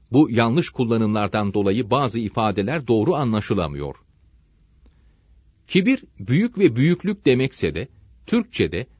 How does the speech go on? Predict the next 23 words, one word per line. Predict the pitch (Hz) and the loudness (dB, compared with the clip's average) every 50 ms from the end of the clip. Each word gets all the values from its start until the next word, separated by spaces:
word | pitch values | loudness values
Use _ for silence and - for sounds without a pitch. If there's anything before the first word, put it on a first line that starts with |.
| _ - 101 | _ -4 -2
daha | 113 113 151 214 | 0 2 2 0
çok | 202 - 170 180 185 - - - | 0 0 0 -2 -2 -4 -10 -4
kendisini | - 139 143 165 170 165 - - 180 214 190 - | 0 0 2 2 0 -2 -2 -2 -2 -2 -2 0
büyük | 127 147 202 214 - - | 0 0 0 0 2 4
gösterme, | - 135 123 - - - 90 80 76 73 78 - - - _ _ _ _ _ _ | 6 6 6 4 2 -2 -4 -2 -4 -6 -8 -10 -10 -12 _ _ _ _ _ _
kendisini | - 139 147 160 170 160 - 180 175 196 151 | 2 2 4 4 2 0 0 0 0 0 2
başkalarından | 147 139 135 - - 165 151 151 147 156 156 151 160 180 175 | 2 0 0 0 2 2 4 4 2 2 0 0 0 -2 -2
üstün | - 151 143 - - 214 226 208 | -2 -4 -4 -2 -2 -2 0 2
görme | 147 151 127 104 104 104 | 2 4 4 2 2 0
hastalığı | 95 - 123 113 - - 120 107 101 110 110 | -2 -2 -4 -4 -2 -2 -2 0 2 2 2
olarak | 101 85 90 87 85 80 76 76 - | 2 2 0 0 -2 -4 -6 -6 -6
kullanılıyor. | - - 98 90 87 82 78 76 69 76 73 69 69 - _ _ _ _ _ _ _ _ _ _ _ _ _ _ _ _ | -6 -4 -2 -2 -2 -2 -4 -6 -6 -6 -6 -8 -8 -10 _ _ _ _ _ _ _ _ _ _ _ _ _ _ _ _
Kibir, | - - 104 87 110 156 185 180 - _ _ _ _ | -6 -4 -2 2 4 2 2 2 -2 _ _ _ _
insanlar | - 113 113 104 - 113 104 95 95 151 170 | 0 0 0 0 0 -2 -2 0 0 -2 -2
için | 165 151 - 208 202 143 104 | -4 -4 -4 -4 -4 -4 -2
büyük | 104 117 113 104 - | -2 0 0 0 -2
hastalıktır. | - 78 76 - - 85 78 76 76 - - 73 71 - _ _ _ _ _ _ _ _ _ _ _ | -4 -8 -8 -8 -10 -10 -8 -8 -10 -12 -12 -14 -14 -14 _ _ _ _ _ _ _ _ _ _ _
Bu | - 120 165 | 0 0 2
manada | 160 139 110 92 85 80 76 76 73 76 123 147 143 _ _ _ _ | 2 2 0 0 -2 -2 -4 -4 -2 0 0 -2 -2 _ _ _ _
haşa | - - 120 131 120 - - 117 110 107 - | -2 0 0 0 0 0 -2 -2 -2 -2 -2
Allah | - 107 101 90 104 120 | -2 -2 -2 0 -2 -4
için | 117 104 - - 101 90 | -6 -6 -6 -6 -6 -6
kullanılmaz. | 90 - - 95 82 80 78 73 71 69 67 69 67 69 - - - | -6 -6 -6 -6 -4 -4 -6 -6 -8 -10 -10 -12 -12 -12 -14 -16 -20